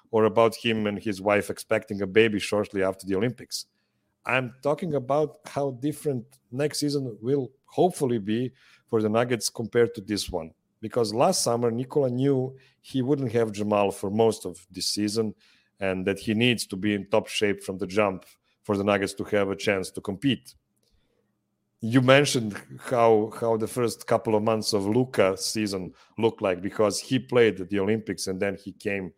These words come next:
completely out of shape at the beginning of this season, and that will actually cost him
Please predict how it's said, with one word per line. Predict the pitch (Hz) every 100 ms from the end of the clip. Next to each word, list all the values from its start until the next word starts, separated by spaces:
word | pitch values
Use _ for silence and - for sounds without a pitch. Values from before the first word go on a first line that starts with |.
| _ _ _ -
completely | 92 98 107 98
out | 90 87
of | 85
shape | - 101 - _ _ _ _ 104
at | 90
the |
beginning | 90 98 107 98
of | 95
this | 104
season, | 123 110
and | 104 95
that | 113 110
will | 113 98
actually | 110 - - 101
cost | - 107 107
him | - 95